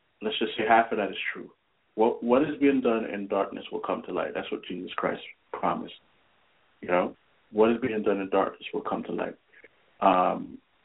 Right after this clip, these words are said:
so, you know, you're, you're out there and you're, you're, you're going to church every Sunday or maybe once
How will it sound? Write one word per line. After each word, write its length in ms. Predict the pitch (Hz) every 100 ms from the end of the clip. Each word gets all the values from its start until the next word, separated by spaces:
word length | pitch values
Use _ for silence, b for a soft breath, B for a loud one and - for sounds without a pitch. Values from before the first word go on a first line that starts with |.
| -
so, 440 | - 113 104 95 95 _ _ _ _ _ _ _ _ -
you 120 | 117
know, 320 | 107 98 98
you're, 240 | - 107 101
you're 220 | 110 107
out 260 | 120 135 -
there 320 | 127 123 113
and 140 | 104
you're, 380 | 101 98 95 95 _ _ _ _ _ _
you're, 280 | 101 98 95
you're 120 | 95
going 240 | 92 120 120
to 60 | 110 -
church 280 | 143 127 120
every 200 | 117 113 113
Sunday 400 | 127 120 120 117
or 200 | 101 95
maybe 280 | - 107 110
once 300 | 101 117 117